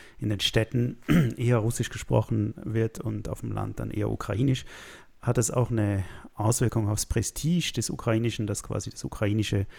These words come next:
eher dort eher als, als, mm, Dialekt, ähm, angesehen wird, äh, und, ähm, man quasi,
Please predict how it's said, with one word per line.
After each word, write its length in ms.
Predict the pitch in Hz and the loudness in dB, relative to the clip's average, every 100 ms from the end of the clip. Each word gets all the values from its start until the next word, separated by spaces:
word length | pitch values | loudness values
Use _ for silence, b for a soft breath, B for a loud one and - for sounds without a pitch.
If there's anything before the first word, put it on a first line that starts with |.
| B B B | B B B
eher 400 | - 110 101 95 - | -4 0 0 2 6
dort 320 | 107 110 - | 8 8 2
eher 340 | - 107 107 | 0 2 2
als, 360 | 104 104 - - | 0 -2 -2 -4
als, 280 | - 101 - | -4 -6 -6
mm, 400 | - 110 107 98 | -6 -4 -4 -6
Dialekt, 680 | - 107 117 151 - - - - | 0 2 2 0 -4 -4 -2 2
ähm, 400 | 120 117 117 120 - | 2 2 -2 -4 -12
angesehen 720 | - 117 123 120 120 113 107 104 | -2 2 4 4 4 2 2 2
wird, 380 | 110 - - | 2 0 -4
äh, 320 | 117 101 101 - | -2 0 2 2
und, 400 | 107 101 95 - | 2 0 -2 -4
ähm, 600 | - 98 101 - - - - | -2 0 -2 -4 -4 -6 -6
man 120 | 98 | -6
quasi, 520 | - 107 110 107 95 | -4 -4 -4 -6 -6